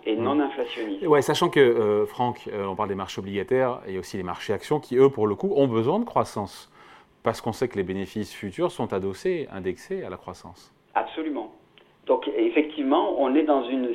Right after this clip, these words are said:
Speaker 1: situation où on peut avoir des intérêts divergents entre des créanciers qui se disent, « Moi, j'ai prêté mon argent, euh, j'ai prêté, j'ai prêté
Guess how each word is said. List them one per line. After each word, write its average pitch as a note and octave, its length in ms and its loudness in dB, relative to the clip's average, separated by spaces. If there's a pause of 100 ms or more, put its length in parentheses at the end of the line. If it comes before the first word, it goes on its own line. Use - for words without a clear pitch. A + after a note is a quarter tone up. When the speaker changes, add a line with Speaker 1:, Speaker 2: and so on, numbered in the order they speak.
Speaker 1:
situation F3+ 680 0
où B2+ 140 2
on - 80 4
peut C#3 180 0
avoir C3 300 4
des A2 180 -4
intérêts A#2+ 440 0
divergents A2+ 680 -2 (640)
entre A#2+ 320 2
des A#2+ 160 4
créanciers B2+ 840 0 (500)
qui C3 140 -8
se B2+ 120 -6
disent, « A#2+ 280 -2 (100)
Moi, C#3 220 0
j'ai D#3+ 120 0
prêté C#3 340 -2
mon B2 200 0
argent, A2 560 -4 (760)
euh, F#2 680 0 (100)
j'ai G#2 60 -12
prêté, - 560 -4
j'ai A2 80 -2
prêté A#2 440 -4